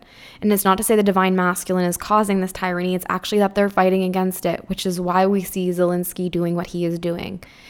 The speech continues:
He is an incredible man. He is an incredible soul.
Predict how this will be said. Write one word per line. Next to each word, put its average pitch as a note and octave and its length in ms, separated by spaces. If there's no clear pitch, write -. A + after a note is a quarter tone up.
He G3+ 220
is F#3 80
an F#3+ 80
incredible F#3 580
man. F3 360
He F3+ 120
is F3 80
an F3+ 80
incredible F3+ 500
soul. - 460